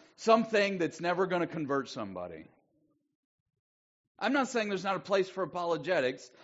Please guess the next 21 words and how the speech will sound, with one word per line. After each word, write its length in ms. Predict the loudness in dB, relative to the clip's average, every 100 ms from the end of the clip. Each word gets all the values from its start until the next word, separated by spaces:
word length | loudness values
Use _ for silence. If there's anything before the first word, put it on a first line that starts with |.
| -8
I'm 80 | -4
not 180 | -2 -2
saying 180 | -2 -4
there's 140 | -4
not 120 | -4
a 40 | -4
place 280 | -2 -2 -2
for 140 | -8
deep 380 | -8 -8 -10 -10
thinking. 480 | -10 -8 -10 -10 -14 _ _ _ _ _
I 140 | -8
am 300 | -4 -2 -2
saying 480 | -2 -2 -2 -2 -4 -10 _ -12
that's 280 | -6 -6 -2
not 180 | 0 0
exactly 560 | -2 -6 -6 -6 -6
what 300 | -4 -6 -6
this 240 | -8 -8 -10
is 160 | -14
talking 420 | -10 -10 -10 -14
about. 360 | -16 -14 -16 -18